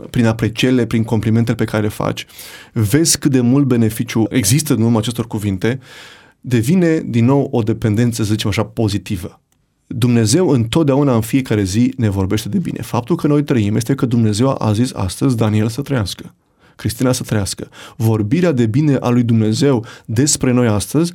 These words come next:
ne-a cauzat din nou viața. Vorbirea de bine a lui Isus în dreptul nostru atunci când ne cerem iertare față de Dumnezeu ne aduce iertarea. Și astfel, cel înțelept este acel care, uh,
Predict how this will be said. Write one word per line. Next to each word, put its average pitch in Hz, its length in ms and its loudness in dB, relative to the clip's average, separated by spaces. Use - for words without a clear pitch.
ne-a 139 220 2
cauzat 131 500 0
din 117 160 0
nou 117 180 2
viața. 127 460 -2
Vorbirea 123 500 2
de 127 160 2
bine 135 360 2
a 120 120 0
lui 123 180 4
Isus 175 480 2
în 117 160 2
dreptul 127 340 2
nostru 131 240 2
atunci 131 200 -2
când 117 160 0
ne 107 60 0
cerem 135 240 2
iertare 113 440 0
față 135 340 -2
de 147 60 4
Dumnezeu 123 560 0
ne 131 140 2
aduce 113 440 0
iertarea. 113 640 0
Și - 120 -6
astfel, 151 380 2
cel 143 220 0
înțelept 165 640 2
este 151 280 2
acel 185 300 0
care, 165 460 0
uh, 123 540 4